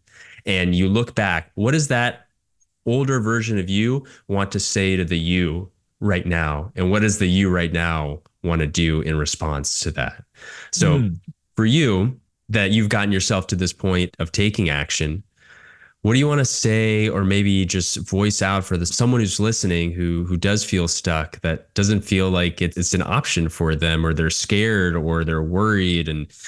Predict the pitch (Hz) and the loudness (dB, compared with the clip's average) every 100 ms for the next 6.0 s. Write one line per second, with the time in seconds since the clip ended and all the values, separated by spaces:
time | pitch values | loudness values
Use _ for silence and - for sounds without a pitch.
0 | - - 113 117 104 - 110 98 92 85 | -10 -2 0 2 2 2 0 2 2 0
1 | 85 - 87 85 82 85 80 - - 85 | -2 -2 -2 0 0 0 -2 -6 -8 -2
2 | 78 78 - 90 92 95 - 101 80 78 | 0 -2 0 0 0 0 0 0 0 -2
3 | 80 80 78 - 82 76 - _ _ _ | -2 -2 -2 -2 -2 -2 -10 _ _ _
4 | - 113 110 95 90 113 117 117 107 - | -2 0 0 -2 -2 -2 0 0 -2 -6
5 | - - - - _ _ _ 185 165 | -20 -20 -20 -20 _ _ _ -2 -2